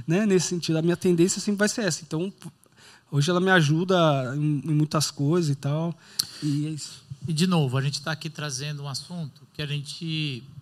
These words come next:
Speaker 2: tá compartilhando essas dores, não é a parte técnica, procure um profissional, mas é muito interessante quando a gente vai na Bíblia, a gente vai perceber um pouco dessa construção e como as coisas se,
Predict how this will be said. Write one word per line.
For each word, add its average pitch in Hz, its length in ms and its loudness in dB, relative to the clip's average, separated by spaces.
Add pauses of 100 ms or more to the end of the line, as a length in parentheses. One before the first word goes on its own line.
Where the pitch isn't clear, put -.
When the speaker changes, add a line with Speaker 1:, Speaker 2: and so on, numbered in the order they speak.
(260)
Speaker 2:
tá 127 120 -6
compartilhando 160 800 -6
essas 123 300 -8
dores, 143 640 -8
não 143 280 -8
é 147 140 -8
a 139 40 -10
parte 127 320 -12
técnica, 156 680 -12 (320)
procure 139 320 -12
um 131 40 -8
profissional, 127 640 -6 (600)
mas 165 280 -2
é 190 40 -2
muito 226 140 -4
interessante 214 460 -6
quando 180 140 -6
a - 40 -2
gente 165 120 -6
vai 165 120 -4
na 156 120 -4
Bíblia, 143 520 -6 (100)
a 147 60 -10
gente 143 100 -10
vai 165 100 -6
perceber 156 760 -8 (180)
um 160 80 -8
pouco 165 400 -8
dessa 170 280 -6 (120)
construção 165 1000 -6 (800)
e 143 80 -14
como 180 280 -4
as 165 80 -4
coisas - 720 -10
se, 156 600 -6